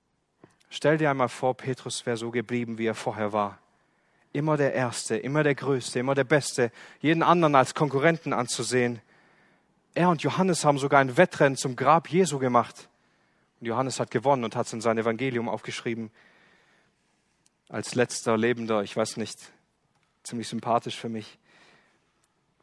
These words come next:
Petrus, er wäre nie dazu in der Lage gewesen, wirklich brauchbar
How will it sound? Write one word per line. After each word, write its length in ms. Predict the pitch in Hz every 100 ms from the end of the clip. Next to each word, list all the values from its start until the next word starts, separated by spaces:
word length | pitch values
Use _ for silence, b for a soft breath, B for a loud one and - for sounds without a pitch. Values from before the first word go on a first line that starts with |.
| -
Petrus, 540 | 151 170 175 160 - _ _ _ _
er 120 | 131 131
wäre 220 | 156 143
nie 260 | 147 202
dazu 300 | 208 170 -
in 80 | 175
der 100 | 160
Lage 400 | 147 170 202 175
gewesen, 680 | 139 127 135 139 139 147 165 - B B B B -
wirklich 600 | 139 208 - 208 - - _
brauchbar 760 | - 143 190 - - 196 208 214